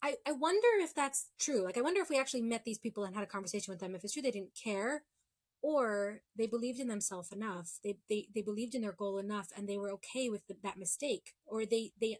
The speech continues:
understood that part of success is mistakes. They understood that this is part of their learning, and they were able to forgive themselves. They were able to say to themselves, like, "Oh,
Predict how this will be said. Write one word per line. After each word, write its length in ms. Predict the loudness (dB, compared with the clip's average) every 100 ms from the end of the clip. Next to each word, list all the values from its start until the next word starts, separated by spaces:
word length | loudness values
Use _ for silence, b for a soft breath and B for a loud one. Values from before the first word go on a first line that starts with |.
| -6
understood 680 | -4 -2 -2 2 2 2 -4 _ _ _ _ _
that 180 | -8 -8
part 320 | -4 0 2
of 80 | 2
success 460 | 0 -4 -4 -4 -6
is 120 | -8
mistakes. 480 | -8 -10 -10 -6 -4
They 120 | -2
understood 600 | -2 -2 -2 0 2 2
that 140 | -2
this 180 | -4 -4
is 160 | -6 -6
part 200 | -4 -2
of 80 | -2
their 160 | -4 -2
learning, 280 | -2 -2 -2
and 80 |
they 60 | -4
were 140 | -4 -2
able 260 | -2 -4
to 240 | -4 -6 -8 _ _ _ _ _
forgive 280 | -4 -2 0
themselves. 520 | 0 -2 -4 -10 -10 -4
They 80 |
were 100 | -4 0
able 240 | 0 0 -2
to 80 |
say 180 | -2 -2
to 60 | -2
themselves, 380 | -2 -4 -6 -6
like, 120 | -6
"Oh, 220 | -4 -6